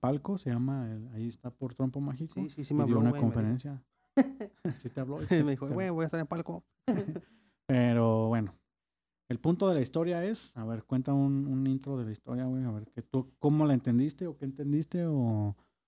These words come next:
Speaker 1: o, o qué fue lo que te llamó más la atención,
Speaker 2: Ah, la
Speaker 1: aparte
Speaker 2: cogedera.
Speaker 1: de las putas?
Speaker 2: <laughs> Oh, pues ya está.
Speaker 1: Güey, vas a tener que vipear muchas cosas.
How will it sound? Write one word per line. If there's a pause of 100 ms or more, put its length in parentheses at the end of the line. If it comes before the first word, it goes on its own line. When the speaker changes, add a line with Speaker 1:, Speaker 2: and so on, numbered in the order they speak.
(120)
Speaker 1:
o,
o
qué
fue
lo
que
te
llamó
más
la
atención,
Speaker 2:
Ah,
la
Speaker 1:
aparte
Speaker 2:
cogedera.
Speaker 1:
de
las (320)
putas?
Speaker 2:
<laughs> (120)
Oh,
pues
ya
está. (320)
Speaker 1:
Güey,
vas
a
tener
que
vipear
muchas
cosas.